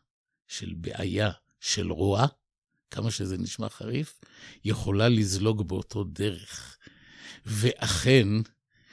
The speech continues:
רב נחמן מזהיר אותנו מלשמוע ניגונים שיכולים להוביל אותנו לרוע. אני יכול להגיד שיש לי איזשהו מנהג,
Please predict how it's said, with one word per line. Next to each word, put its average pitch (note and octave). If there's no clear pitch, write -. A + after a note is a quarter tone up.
רב F#2+
נחמן A2+
מזהיר F#2+
אותנו A2
מלשמוע G#2+
ניגונים A2
שיכולים A2
להוביל G#2+
אותנו G#2
לרוע. G2
אני G#2
יכול G#2+
להגיד F#2
שיש G2
לי C3
איזשהו A#2
מנהג, F2+